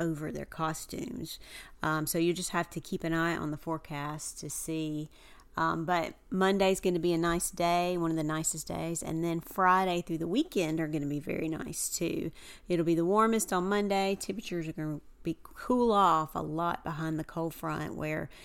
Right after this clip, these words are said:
um, you know, some places in north and central Alabama may not crack sixty degrees on Friday. Um, it'll be a little warmer in the south, of course. So it's gonna kinda be a roller coaster of weather,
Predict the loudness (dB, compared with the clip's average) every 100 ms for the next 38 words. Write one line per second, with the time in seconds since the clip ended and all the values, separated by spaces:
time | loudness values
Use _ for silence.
0 | -18 -18 -8 -2 0 0 -2 -4 -6 -6
1 | -6 -6 -2 -2 0 -2 -2 -4 -4 -2
2 | 0 -2 -4 -4 -4 -6 -6 -4 -4 -4
3 | -4 -2 -2 -4 -8 -6 -6 -4 -4 -4
4 | -8 -10 -6 -2 0 0 -2 -6 -8 -8
5 | -6 -6 -6 -8 -8 -10 -14 -16 -18 -10
6 | -4 -2 0 2 2 2 0 0 0 -2
7 | -4 -2 0 -2 -6 -12 -8 -8 -8 -10
8 | -16 -20 -10 -4 2 6 6 6 2 0
9 | -2 0 0 0 0 0 2 4 4 6
10 | 6 6 2 0 0 0 -2 0 0 0
11 | 2 4 4 4 -2